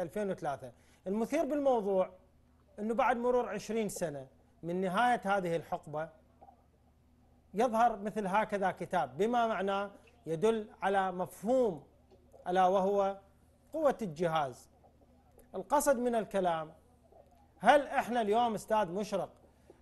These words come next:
عندنا أجهزة أمنية قوية جدًا تتمتع بهكذا حنكة؟ هل لدى العراق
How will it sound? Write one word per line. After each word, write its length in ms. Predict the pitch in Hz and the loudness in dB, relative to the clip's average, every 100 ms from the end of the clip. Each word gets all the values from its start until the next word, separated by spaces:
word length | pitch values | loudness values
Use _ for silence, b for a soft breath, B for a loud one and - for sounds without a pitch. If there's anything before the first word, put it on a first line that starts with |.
| - | -4
عندنا 420 | 214 220 202 175 | -2 0 -2 -4
أجهزة 400 | 208 190 175 156 | -4 -2 -2 -4
أمنية 360 | 160 190 190 - | -4 -2 -2 -2
قوية 320 | 160 175 190 | -4 0 0
جدًا 380 | 147 190 170 202 | 0 -6 -2 -4
تتمتع 640 | 151 175 165 190 202 185 | -2 -6 -2 -2 -2 -4
بهكذا 640 | 151 160 185 185 170 160 143 | -2 0 2 0 -2 -4 -4
حنكة؟ 640 | 190 220 - 220 214 220 B B B | -2 -2 2 4 4 2 B B B
هل 300 | - 240 262 | 4 4 6
لدى 220 | 233 233 220 | 2 4 2
العراق 580 | 160 185 214 214 - | 2 2 6 4 2